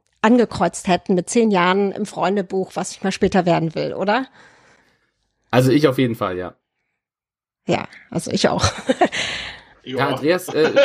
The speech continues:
Speaker 2: schweigt. Ja, ich wollte grad
Speaker 3: Ja.
Speaker 2: sagen,
Speaker 1: Also
Speaker 2: als,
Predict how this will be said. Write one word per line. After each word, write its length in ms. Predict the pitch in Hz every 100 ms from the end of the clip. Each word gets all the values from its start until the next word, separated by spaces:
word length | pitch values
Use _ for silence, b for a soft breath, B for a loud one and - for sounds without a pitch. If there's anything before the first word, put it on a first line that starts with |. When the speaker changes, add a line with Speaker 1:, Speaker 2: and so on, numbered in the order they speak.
| -
Speaker 2:
schweigt. 300 | - 165 -
Ja, 160 | 143 185
ich 160 | 170
wollte 200 | 196 175
grad 100 | 170
Speaker 3:
Ja. 120 | 165 180
Speaker 2:
sagen, 460 | - 240 - 247 -
Speaker 1:
Also 340 | 220 240 214
Speaker 2:
als, 200 | - 165